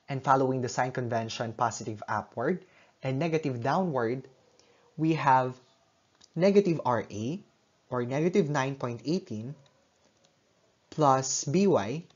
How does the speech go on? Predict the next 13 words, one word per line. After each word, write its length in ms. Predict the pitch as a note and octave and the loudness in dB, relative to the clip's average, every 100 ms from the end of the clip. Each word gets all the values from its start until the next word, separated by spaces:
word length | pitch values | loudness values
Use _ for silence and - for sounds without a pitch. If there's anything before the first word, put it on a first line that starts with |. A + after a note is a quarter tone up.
| _ _ _ _ _ _ _ - | _ _ _ _ _ _ _ -2
is 260 | E3+ - | -2 -2
equal 460 | C#3 - A2+ G#2 G#2+ | -6 -4 -4 -4 -4
to 80 | - | -6
zero. 460 | A#2 B2 A2+ D#2 - _ _ _ _ _ | -2 -2 -2 -4 -12 _ _ _ _ _
Therefore, 580 | E3 G3+ G#3+ E3 C#3 D3 | 4 6 4 4 4 4
B 300 | C3+ A#2+ F#3 | 0 0 0
Y 380 | F3+ A#2 A2+ D3+ - _ _ _ _ | 0 0 -2 -8 -14 _ _ _ _
is 200 | D#3+ - - | -4 -2 0
also 420 | F#3+ G#3 - G3+ | 0 0 -2 -2
equal 480 | F3+ E3 - C3 B2 | -2 -6 -2 -2 -2
to 140 | C3 | -2
nine 420 | C3 B2+ C3 C#3+ D#3 | -4 -4 -4 -6 -8
point 300 | A#2 A2+ | -10 -10